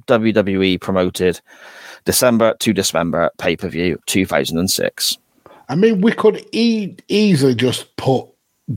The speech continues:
Speaker 2: W W E C W in on its own because it was
Speaker 1: Yeah.
Speaker 2: just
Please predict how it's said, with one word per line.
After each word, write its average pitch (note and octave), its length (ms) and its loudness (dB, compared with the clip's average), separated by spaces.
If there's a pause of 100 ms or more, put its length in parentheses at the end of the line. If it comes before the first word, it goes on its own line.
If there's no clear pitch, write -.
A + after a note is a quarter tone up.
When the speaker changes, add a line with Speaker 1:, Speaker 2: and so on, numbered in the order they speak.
(140)
Speaker 2:
W B2 260 4
W A#2 340 2
E A2+ 160 2
C A2 220 0
W G#2 500 -2
in G#2+ 340 0 (160)
on A#2 160 2
its G#2+ 160 -4
own A#2+ 360 2 (160)
because B2+ 340 0
it B2 100 0
was C3+ 100 2
Speaker 1:
Yeah. D3 200 4 (180)
Speaker 2:
just C3+ 160 -10